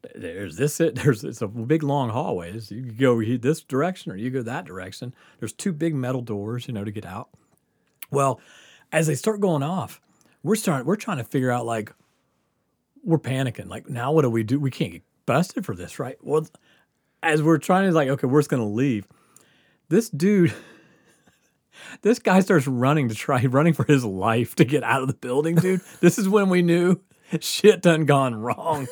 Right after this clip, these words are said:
Speaker 1: <laughs> real fast. So you, so picture two big, the two big metal doors to go out of, you know, with
Speaker 2: Yeah.
Speaker 1: big handles.
Speaker 2: Uh-huh.
Speaker 1: On each side of those are the big plate glass windows, right? That you can, that are, you see out.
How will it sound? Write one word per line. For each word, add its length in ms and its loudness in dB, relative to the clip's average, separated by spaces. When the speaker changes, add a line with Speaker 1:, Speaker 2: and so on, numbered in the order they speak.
Speaker 1:
<laughs> 180 -10
real 320 6
fast. 1080 -8
So 340 8
you, 320 -4
so 160 0
picture 340 0
two 220 -2
big, 260 0
the 60 -6
two 200 -6
big 180 -2
metal 220 0
doors 400 -2
to 100 -8
go 160 -2
out 160 -8
of, 180 -10
you 80 -10
know, 120 -6
with 100 -2
Speaker 2:
Yeah. 140 -8
Speaker 1:
big 280 -2
handles. 520 -10
Speaker 2:
Uh-huh. 240 -10
Speaker 1:
On 260 -6
each 180 -6
side 300 -2
of 80 -4
those 280 0
are 80 -4
the 100 -6
big 260 -4
plate 220 -2
glass 460 -8
windows, 600 -8
right? 240 -8
That 220 -6
you 60 -8
can, 280 -8
that 240 -10
are, 200 -16
you 100 -14
see 260 -10
out. 360 -16